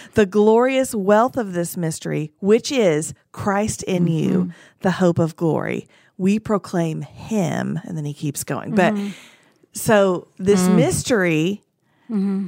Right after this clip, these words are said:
Speaker 1: has been now made known.
Speaker 3: Mm-hmm.
Speaker 1: Like, Jesus came to
Speaker 2: Mm.
Speaker 1: say, like, Hey, here it is.
Speaker 2: Yeah.
Speaker 1: It's all
Speaker 3: Yeah.
Speaker 1: fulfilled in me.
Speaker 3: Yeah.
Speaker 1: And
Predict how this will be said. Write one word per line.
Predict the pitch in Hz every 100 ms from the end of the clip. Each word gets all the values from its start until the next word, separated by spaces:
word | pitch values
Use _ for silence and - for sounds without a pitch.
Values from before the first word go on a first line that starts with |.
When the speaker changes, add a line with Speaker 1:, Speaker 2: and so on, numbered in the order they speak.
| 156
Speaker 1:
has | - 202 214 202
been | 190 202 202
now | 190 196 208
made | 196 185 175
known. | 175 143 - -
Speaker 3:
Mm-hmm. | 202 208
Speaker 1:
Like, | 190 170
Jesus | 180 202 233 254 -
came | - 185 175 165
to | 147
Speaker 2:
Mm. | 143
Speaker 1:
say, | 143 160 160
like, | 156 151
Hey, | 254 247 185 - _ _ _ -
here | 214
it | 208
is. | 180 - 170 - 151
Speaker 2:
Yeah. |
Speaker 1:
It's | 175 - -
all | 175 185 202 208 202 208 202
Speaker 3:
Yeah. | 208 185 190 -
Speaker 1:
fulfilled | 214 190 - 175 165 160
in | - 165 156
me. | 160 95 90 185
Speaker 3:
Yeah. | 226 208 190 170 -
Speaker 1:
And | 175 175 170 156 156